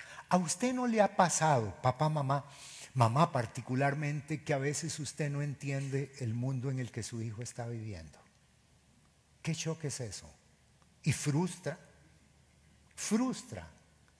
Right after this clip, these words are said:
La señora que llega y le dice, "A mí no me gusta eso que usted se puso", y se lo quita, ya. Pero señora, ¿usted cree que esa chiquita de catorce años se puso eso para gustarle a usted?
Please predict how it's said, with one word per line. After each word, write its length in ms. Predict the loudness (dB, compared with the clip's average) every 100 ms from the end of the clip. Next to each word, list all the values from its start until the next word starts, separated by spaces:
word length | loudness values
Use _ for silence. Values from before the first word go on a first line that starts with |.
| _ -20 -20 -14 0
La 160 | 2
señora 420 | 4 2 2 2 0
que 140 | 0
llega 220 | -2 -2
y 20 |
le 80 | -2
dice, 240 | -2 -2 2
"A 100 | 2
mí 420 | 2 0 0 0
no 160 | -2 0
me 160 | -2
gusta 680 | -2 0 0 0 0 0 2
eso 380 | 0 0 -4 -2
que 100 | 0
usted 360 | -2 -4 -4
se 160 | -2 -4
puso", 340 | -6 -6 -4
y 80 | -4
se 320 | -2 -2 -2
lo 160 | -2 -2
quita, 400 | -2 -4 -4 -10 -12 -8
ya. 140 | -4 -4 -8 -20 -20 -20 -20 -20 -20 -20 -10 -4
Pero 160 | -2
señora, 800 | -2 -4 0 2 0 -2 -20 -20 -20 _ _ _ _ _ _ _ _ _ _ _ _ _ -10
¿usted 320 | -4 -4 -2
cree 260 | 0 -2
que 120 | -2 -4
esa 200 | -4 -4
chiquita 440 | -6 -6 -4 -4
de 20 |
catorce 500 | -4 -4 -4 -4 -2
años 280 | -2 -2 -4
se 100 | -6
puso 320 | -6 -6 -4
eso 160 | -4 0
para 160 | -2
gustarle 400 | -2 -4 -4 -2
a 60 | -6
usted? 260 | -6 -8